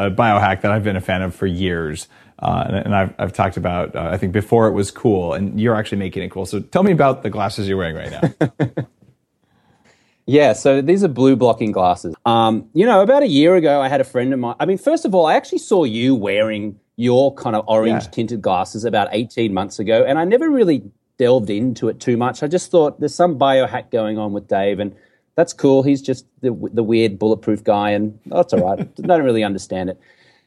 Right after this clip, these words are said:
Speaker 2: And then I was out to dinner with a friend of mine, uh, in Palm Springs about a year ago, and he was wearing these really ugly
Speaker 1: Oh,
Speaker 2: safety
Speaker 1: those are so
Speaker 2: goggles
Speaker 1: na-,
Speaker 2: with
Speaker 1: gnarly.
Speaker 2: the
Speaker 1: I have
Speaker 2: orange
Speaker 1: those too, yeah.
Speaker 2: Yeah, with the, with the, uh, the orange lens in, in them.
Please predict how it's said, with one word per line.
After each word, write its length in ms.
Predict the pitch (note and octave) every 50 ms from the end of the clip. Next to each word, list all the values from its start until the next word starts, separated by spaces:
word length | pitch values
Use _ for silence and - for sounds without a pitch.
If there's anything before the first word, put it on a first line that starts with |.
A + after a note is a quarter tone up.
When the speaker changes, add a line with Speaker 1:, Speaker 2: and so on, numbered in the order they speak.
| _ _ _ _ _
Speaker 2:
And 140 | - D3 D#3+
then 100 | F#3+ G3+
I 100 | A3+ B3
was 180 | B3+ A3+ F#3 F3+
out 200 | E3 D3+ C#3+ - -
to 80 | C3
dinner 300 | G#2+ G2 B2 C3 C#3 C3+ A#2
with 140 | A2 G#2 G#2
a 20 | - -
friend 160 | A#2 A#2 B2 C3
of 60 | B2
mine, 360 | A2 G2 F#2+ F#2 F#2 F2+ F2 _ _ _
uh, 180 | G#2 G2 F#2+ G2
in 120 | - G2 F#2+
Palm 320 | - - B2 A2+ A2 A2
Springs 460 | G#2+ - - - G2+ G2+ G2 F#2 F2+
about 200 | G2 F2 G#2+ G#2+ G2+
a 40 | F#2
year 240 | F2+ F#2+ G2 G2
ago, 280 | G2 F2+ F2+ E2+ E2+ E2+
and 100 | F2+ G2+
he 120 | A2+ C3+ C3+ C3
was 60 | B2 A#2+
wearing 380 | A#2+ C3+ C#3+ D#3 E3 D#3+ C#3
these 160 | A#2 G#2 F#2+ G2+
really 480 | A2 A#2+ C3 D3 E3+ F3+ F3+ E3 - - G#2+
ugly 400 | A2 A#2+ A#2 G#2+ A2 G#2 G2 G2 F#2+ -
Speaker 1:
Oh, 120 | C#3 C#3+
Speaker 2:
safety 120 | - - -
Speaker 1:
those 160 | - D#3 D3+
are 100 | G#2 F#2+
so 140 | F#2 - -
Speaker 2:
goggles 200 | B2+ A#2+ A2 G#2+
Speaker 1:
na-, 120 | G#2 G#2 G#2
Speaker 2:
with 120 | - -
Speaker 1:
gnarly. 280 | A2 G#2+ G#2+ A2+ A#2 A2+
Speaker 2:
the 100 | G#2+ G#2
Speaker 1:
I 40 |
have 80 | G2+ -
Speaker 2:
orange 100 | - G2+ A2+
Speaker 1:
those 140 | G#2+ G2 -
too, 260 | - A#2 G#2 F#2+ F#2
yeah. 280 | F#2+ F#2 F#2 F2 E2+ E2+ - _ _ _ _ _ -
Speaker 2:
Yeah, 240 | A#2+ A#2 G#2+ F#2
with 220 | F2+ F#2+ A2+ A2+ -
the, 80 | B2+ A2+
with 220 | A#2 A#2 A#2 -
the, 120 | A#2 A2 G#2+ G#2+
uh, 160 | G2+ G2 G2 F#2
the 140 | F#2 G#2 G#2
orange 380 | G#2 G#2+ A2 G#2+ G#2 G2+ F#2 -
lens 360 | G2 F#2+ F#2+ G2+ G2+ F2+ F2+
in, 100 | F2+ F#2 - -
in 120 | F#2 F2+ E2
them. 160 | D2+ -